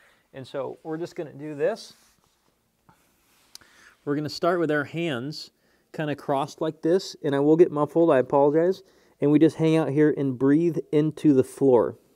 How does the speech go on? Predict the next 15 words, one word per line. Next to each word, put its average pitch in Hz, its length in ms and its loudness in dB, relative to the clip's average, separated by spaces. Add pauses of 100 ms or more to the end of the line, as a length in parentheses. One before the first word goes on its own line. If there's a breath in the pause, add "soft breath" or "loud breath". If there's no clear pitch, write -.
(500)
okay? 131 280 -8 (1160 soft breath)
If - 160 -2
you 170 80 0
take 165 180 4
a 156 60 6
look 156 180 6
at 165 60 0
my 131 140 2
belly, 143 680 6
you'll 143 160 2
see 170 220 0
that 147 120 -2
it's 139 200 0
not 180 160 0
necessarily 143 800 -2